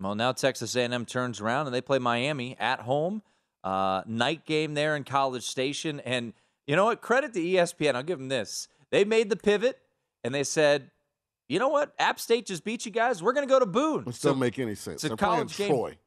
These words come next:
Speaker 1: Eh, it,
Speaker 2: Yeah.
Speaker 1: it gives the boys from Boone an opportunity
Speaker 2: Come on,
Speaker 1: to,
Speaker 2: man. It don't make any
Speaker 1: to be on
Speaker 2: sense,
Speaker 1: the
Speaker 2: man.
Speaker 1: national
Speaker 2: If they
Speaker 1: stage.
Speaker 2: really, if they, if, stop being reactionary game day and, and be pro.
Speaker 1: Where should they go?
Speaker 2: They should have went to Boone, uh, North Carolina game.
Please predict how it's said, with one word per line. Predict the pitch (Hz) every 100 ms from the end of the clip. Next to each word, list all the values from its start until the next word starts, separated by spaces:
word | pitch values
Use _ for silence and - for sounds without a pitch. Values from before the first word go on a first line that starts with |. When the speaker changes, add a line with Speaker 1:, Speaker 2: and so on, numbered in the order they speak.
| _
Speaker 1:
Eh, | - 98 - _ _ 403
it, | 92 -
Speaker 2:
Yeah. | 143
Speaker 1:
it | 196 -
gives | 233 254 175 - _ _ _
the | 147
boys | 156 202 214 -
from | 185 151
Boone | 175 139 120
an | 117
opportunity | 127 - 117 135 123
Speaker 2:
Come | 233
on, | 127 107
Speaker 1:
to, |
Speaker 2:
man. | 110
It |
don't | 202 160
make | 131 135
any | 113
Speaker 1:
to | 127
be | 117 131
on | 117
Speaker 2:
sense, |
Speaker 1:
the | 110
Speaker 2:
man. | 110
Speaker 1:
national | 107 104 110 95
Speaker 2:
If | 147
they | 240
Speaker 1:
stage. | 285
Speaker 2:
really, | 262 247
if | 202
they, | 185 220 196
if, | 196 214 156
stop | - 269 277
being | 277 247
reactionary | 180 165 160 - 156 127 95 85 _ _ -
game | 151 143 123
day | 120 156
and, | 143 117
and | 131 123
be | 170
pro. | 156 190 175 151 151
Speaker 1:
Where | 220
should | 233 240
they | 254
go? | 262 269 -
Speaker 2:
They | 240 262
should | 277
have | 247
went | 240 -
to |
Boone, | 190 240 240 226
uh, | 190 202 208 202
North | 233 233
Carolina | 226 262 285
game. | 175 123 65